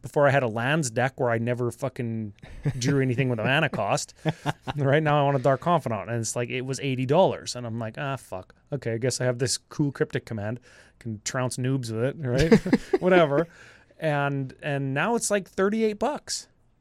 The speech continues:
Speaker 1: with C C O Fusion five
Speaker 2: Pro-,
Speaker 1: promo
Speaker 2: promo
Speaker 1: code.
Speaker 2: code. There we go.
Speaker 1: <laughs>
Speaker 2: So, but, so prices are coming down, but they're still a lot. And I think that the thing that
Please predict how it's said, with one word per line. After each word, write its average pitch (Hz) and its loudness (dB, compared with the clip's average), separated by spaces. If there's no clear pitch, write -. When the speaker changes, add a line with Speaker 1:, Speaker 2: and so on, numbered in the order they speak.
Speaker 1:
with 156 4
C - -2
C 131 0
O 110 0
Fusion 104 -4
five 113 -2
Speaker 2:
Pro-, 160 4
Speaker 1:
promo 143 2
Speaker 2:
promo 101 -2
Speaker 1:
code. 113 0
Speaker 2:
code. - -2
There 165 8
we 147 8
go. - 4
Speaker 1:
<laughs> - -4
Speaker 2:
So, - -2
but, - -8
so 247 0
prices 285 0
are 339 -2
coming 139 0
down, 127 -2
but 160 -2
they're 214 2
still - -2
a 143 4
lot. 139 0
And 180 2
I 175 4
think 202 -4
that 196 4
the 143 2
thing 175 0
that 139 0